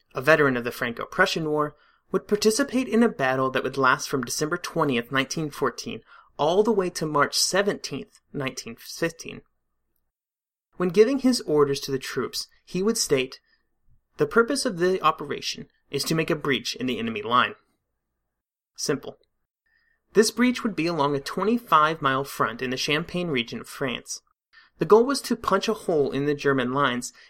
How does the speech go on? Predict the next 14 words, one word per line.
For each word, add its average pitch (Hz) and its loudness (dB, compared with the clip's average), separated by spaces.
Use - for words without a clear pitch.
and 156 -2
reach 180 -4
the 214 8
rail 170 2
junction 139 -2
of 147 0
Mézeray. 120 -2
Much 226 4
like 269 2
in 247 4
the 233 6
north 139 0
in 131 -6
Artois, 127 -2